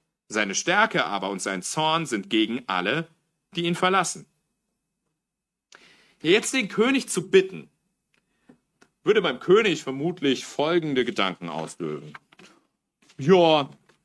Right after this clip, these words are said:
der jüdische Gott wohnt zwar in Jerusalem und es ist gut, dass sie ihn da anbeten, aber ansonsten ist der eigentlich ziemlich harmlos.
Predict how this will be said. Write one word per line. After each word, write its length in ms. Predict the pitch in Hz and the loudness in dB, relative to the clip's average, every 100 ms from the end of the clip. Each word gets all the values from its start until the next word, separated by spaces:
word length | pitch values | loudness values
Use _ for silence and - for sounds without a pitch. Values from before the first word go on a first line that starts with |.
| _ | _
der 140 | - 226 | 0 2
jüdische 380 | 220 202 175 185 | 2 2 2 2
Gott 400 | 143 131 - - _ _ _ _ _ _ _ _ _ _ | 2 0 -2 -16 _ _ _ _ _ _ _ _ _ _
wohnt 320 | 120 170 220 | 2 4 4
zwar 240 | - 147 123 | 0 0 0
in 80 | 113 | -2
Jerusalem 720 | 104 180 208 98 101 107 185 | -2 0 2 2 4 2 0
und 60 | |
es 80 | 127 | -4
ist 80 | - | -6
gut, 180 | 160 165 | -4 -2
dass 140 | 117 | -2
sie 80 | 113 | -2
ihn 60 | 110 | -4
da 120 | 98 | -4
anbeten, 440 | 139 135 131 127 | -4 0 0 0
aber 140 | 131 120 | -4 -4
ansonsten 480 | 135 160 190 - | -2 -2 -2 -4
ist 180 | 156 127 | -6 -2
der 120 | 143 | -2
eigentlich 240 | 113 120 - | 0 -4 -6
ziemlich 260 | 117 98 | -10 -10
harmlos. 540 | 80 69 - - - | -10 -12 -14 -16 -18